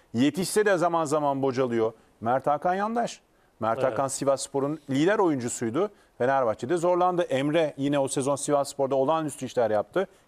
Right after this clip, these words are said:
Speaker 1: Galatasaray'da zorlandı. Umut Bozok gol kralı oldu. E, Trabzonspor'da zorlandı. Yani bu iş kolay değil. O transferlerin dört büyükler arasında tekrar bir, e, yapılması lazım. Yani biraz nefret seviyesini aşağı çekmek gerekiyor bu işin,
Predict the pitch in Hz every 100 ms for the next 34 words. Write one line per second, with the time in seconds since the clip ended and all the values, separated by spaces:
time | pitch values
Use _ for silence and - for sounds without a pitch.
0 | - 113 131 147 - 110 117 151 139 139
1 | 147 160 156 135 - _ 120 135 151 160
2 | 147 165 - 151 156 165 151 135 123 135
3 | 190 190 _ _ 107 - 143 139 143 -
4 | 117 117 160 139 139 143 151 151 131 104
5 | 123 151 - 139 139 147 156 220 - _
6 | _ _ 139 143 185 170 - 156 143 139
7 | 127 160 160 147 127 131 123 123 - 135
8 | 196 - 160 165 156 151 165 - _ _
9 | 113 117 135 147 139 135 151 135 107 98
10 | 202 226 175 170 165 208 - 175 147 139
11 | 151 147 - 156 160 143 151 147 127 110
12 | - 101 101 110 117